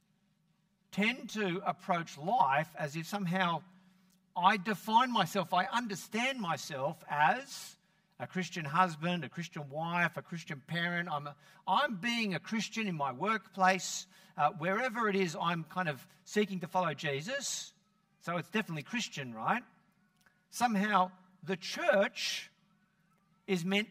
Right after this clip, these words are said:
to add value to my calling as a Christian. You know? So if the church is not helping me be a better dad or us be a better family or me be a more godly person in my workplace,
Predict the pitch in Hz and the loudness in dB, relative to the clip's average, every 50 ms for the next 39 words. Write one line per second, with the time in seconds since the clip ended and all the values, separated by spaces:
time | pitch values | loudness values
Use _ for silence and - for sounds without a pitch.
0 | - - - 202 196 185 180 185 185 190 185 185 - 190 202 226 247 277 269 - | -10 -10 -4 -2 -2 0 0 0 -2 -2 -4 -4 0 2 4 4 4 4 2 0
1 | 175 170 277 262 254 247 220 175 151 143 139 143 147 160 196 240 - _ _ _ | 4 6 8 10 10 8 6 0 -4 -6 -6 -4 -4 -4 -6 -6 -10 _ _ _
2 | _ _ _ _ _ _ - - - 180 160 160 185 208 208 208 208 - - 196 | _ _ _ _ _ _ -12 -6 -4 -4 -2 0 0 2 2 2 2 0 0 -4
3 | 208 190 160 156 156 160 160 156 143 156 160 - 165 139 - - - 127 - - | -2 -2 -2 -4 -4 -2 -2 -4 -4 -4 -8 -8 -8 -10 -10 -12 -14 -16 -18 -20
4 | _ _ _ _ _ _ _ _ _ _ _ _ _ _ _ _ _ _ _ _ | _ _ _ _ _ _ _ _ _ _ _ _ _ _ _ _ _ _ _ _
5 | _ _ _ _ _ _ _ _ _ _ _ _ _ _ _ _ - - 143 180 | _ _ _ _ _ _ _ _ _ _ _ _ _ _ _ _ -10 -4 -2 -2
6 | 233 285 - - - - - - 180 190 175 220 190 160 - 196 160 247 262 277 | -2 -4 -6 -14 -20 -10 -4 -2 -2 -2 0 -2 -4 -2 -4 -6 -2 0 0 0
7 | - 240 196 190 233 208 180 214 226 220 226 196 175 185 202 202 208 220 220 214 | 0 -2 -4 0 0 2 2 2 0 0 -2 -4 -2 2 2 2 2 2 0 -4
8 | 220 - - _ _ - 180 190 190 185 214 - 202 - - 226 226 220 175 151 | -8 -12 -20 _ _ -4 -2 0 0 0 -2 -4 -6 -6 -4 -4 -4 -2 -2 0
9 | 190 165 147 156 165 170 - 262 185 160 170 - 208 202 196 180 - - - 196 | 4 6 6 6 6 4 -2 -2 -2 0 0 0 0 0 0 -2 -4 -4 -2 -2
10 | 185 156 131 202 214 214 214 - - 214 208 214 220 185 143 107 110 147 185 226 | -2 -2 -2 -4 -2 -2 -4 -4 -2 0 0 0 0 -2 -4 -6 -8 -6 -6 -8
11 | 233 - _ _ _ _ _ _ _ - - 160 160 165 - - 156 165 196 196 | -8 -12 _ _ _ _ _ _ _ -10 -6 -6 -4 -4 -6 -4 -2 -2 0 0
12 | 180 160 180 170 151 147 175 202 220 202 175 165 202 202 180 185 180 165 202 190 | 0 -2 -2 -2 -2 -2 -2 -2 -2 -2 -2 0 0 0 0 -2 -4 -2 -2 -2
13 | 175 - 170 165 160 156 143 160 220 254 262 254 - 151 143 135 139 160 165 - | -2 -2 -4 -2 -2 -2 0 2 0 0 0 0 0 0 2 2 2 -2 -4 -6
14 | - - | -8 -8